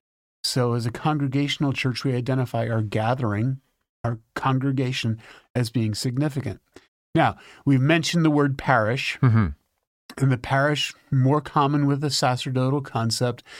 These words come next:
Speaker 1: more common with a, with a church state concept.
Speaker 2: Hmm. Oh, yeah, true, true.
Speaker 1: Okay?
Speaker 2: Yeah.
Speaker 1: Uh, as a matter of fact, um,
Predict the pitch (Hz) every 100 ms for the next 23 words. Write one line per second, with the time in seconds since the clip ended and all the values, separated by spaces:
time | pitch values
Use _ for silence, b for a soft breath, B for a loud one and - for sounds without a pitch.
0 | B _ _ 147 190 233 - 226 185 131
1 | 131 151 160 131 139 135 135 - _ 135
2 | 131 135 131 123 - _ _ _ _ _
3 | _ _ _ _ - 143 131 - 160 143
4 | 135 127 131 b b b _ _ _ _
5 | _ _ _ _ _ _ _ - - 185
6 | 180 - - _ - - - 165 165 139
7 | - _ _ - 127 110 101 117 - -
8 | - _ _ 110 101 87 - 123 123 113
9 | 120 107 - 113 78 - - - 123 135
10 | 147 - 90 B B 127 127 123 107 143
11 | 131 151 160 147 - 151 139 - - 127
12 | 120 120